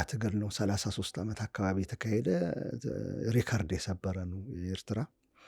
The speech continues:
ከዛ በኋላ እንዲሁ ከቲፒኤልኤፍ ጋር በመተባበር፣ እ፣ ሌሎችም አሉ ትንንሽ ቡድኖች፣ የደርግ ስርዓት ወድቋል።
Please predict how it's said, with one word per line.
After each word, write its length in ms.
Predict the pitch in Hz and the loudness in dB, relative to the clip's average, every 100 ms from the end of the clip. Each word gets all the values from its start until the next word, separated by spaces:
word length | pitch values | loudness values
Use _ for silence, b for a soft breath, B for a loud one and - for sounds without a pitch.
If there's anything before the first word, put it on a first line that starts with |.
| B B B B B B B B B _ | B B B B B B B B B _
ከዛ 240 | - 120 117 123 | 6 8 8 8
በኋላ 380 | 117 123 127 143 156 156 - - _ _ _ _ _ _ _ _ _ _ _ _ _ - | 10 10 12 12 12 12 10 -2 _ _ _ _ _ _ _ _ _ _ _ _ _ 2
እንዲሁ 300 | 190 156 143 139 | 8 10 10 10
ከቲፒኤልኤፍ 640 | 147 - - 135 120 120 - | 8 6 10 12 12 10 10
ጋር 200 | 147 151 - - _ - | 10 10 8 0 _ 2
በመተባበር፣ 760 | 131 131 127 135 127 127 156 185 - _ _ _ _ _ _ _ - - - b b b b b b b _ - | 4 6 4 4 6 6 4 2 -6 _ _ _ _ _ _ _ -20 -20 -20 b b b b b b b _ 0
እ፣ 100 | 123 123 120 117 113 113 | 4 6 6 6 4 2
ሌሎችም 520 | 110 110 - - 110 | 2 2 0 2 4
አሉ 220 | 110 110 147 | 4 4 2
ትንንሽ 360 | - 110 104 - | 4 4 4 0
ቡድኖች፣ 420 | 104 113 143 - - - - 104 | 0 2 2 2 -4 -2 0 2
የደርግ 1080 | 107 104 101 98 80 - _ - 117 107 101 | 4 4 2 -2 -4 -10 _ -2 2 2 0
ስርዓት 400 | - 104 107 - 107 107 | 2 4 4 2 0 0
ወድቋል። 440 | 107 101 - 139 | -2 -2 4 4